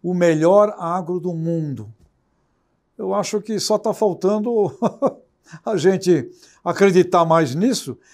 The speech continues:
e ter, assim, um certo jeito, um pouco mais,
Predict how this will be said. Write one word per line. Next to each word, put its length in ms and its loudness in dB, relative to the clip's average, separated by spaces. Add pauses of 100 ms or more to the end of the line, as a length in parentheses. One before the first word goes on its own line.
(200)
e 100 -2
ter, 220 4
assim, 280 2
um 100 0
certo 680 4 (260)
jeito, 640 4
um 60 -4
pouco 380 0
mais, 680 0